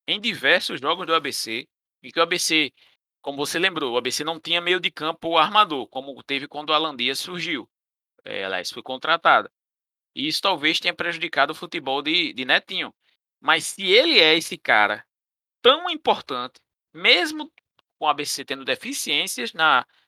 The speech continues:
armação de jogo, Netinho apareceria em algum momento. E, sinceramente, bicho, só tive raiva com o Netinho na grande parte da temporada. Grande parte da temporada, sinceramente.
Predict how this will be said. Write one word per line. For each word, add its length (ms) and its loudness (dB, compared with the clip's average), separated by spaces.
armação 540 0
de 100 -6
jogo, 340 -6
Netinho 340 0
apareceria 600 0
em 80 0
algum 240 -2
momento. 380 -2
E, 120 -4
sinceramente, 920 -2
bicho, 260 -4
só 180 -4
tive 260 -4
raiva 240 2
com 120 -14
o 40 -12
Netinho 360 -4
na 180 -2
grande 380 -2
parte 320 0
da 100 0
temporada. 580 -2
Grande 380 -2
parte 340 0
da 120 -4
temporada, 560 -12
sinceramente. 600 -4